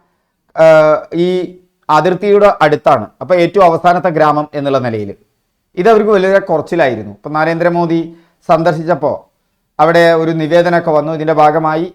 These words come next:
ഇത് രാജ്യത്തെ ആദ്യത്തെ ഗ്രാമമാണെന്ന് നമ്മൾ ഒരു പാരഡൈം ഷിഫ്റ്റ്, അതായത് അവസാനത്തെ ഗ്രാമം എന്ന് പറയുന്നതിന് പകരം അതിർത്തി തുടങ്ങുന്നിടത്ത്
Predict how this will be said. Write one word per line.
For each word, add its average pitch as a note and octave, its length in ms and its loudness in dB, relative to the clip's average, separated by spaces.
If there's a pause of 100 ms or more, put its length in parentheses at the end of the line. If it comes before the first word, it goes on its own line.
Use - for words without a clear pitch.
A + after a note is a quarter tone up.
(160)
ഇത് E3+ 140 0
രാജ്യത്തെ D#3+ 380 2
ആദ്യത്തെ D#3+ 440 0
ഗ്രാമമാണെന്ന് D#3 760 -2 (640)
നമ്മൾ D#3+ 320 0 (380)
ഒരു F3+ 120 -4
പാരഡൈം F3+ 480 2
ഷിഫ്റ്റ്, - 260 -16 (180)
അതായത് D3 520 0 (400)
അവസാനത്തെ F#3 520 0
ഗ്രാമം F#3 360 0
എന്ന് F#3 140 -6 (180)
പറയുന്നതിന് F3+ 400 -2
പകരം F#3 320 0 (180)
അതിർത്തി F3 300 0
തുടങ്ങുന്നിടത്ത് F3 960 -4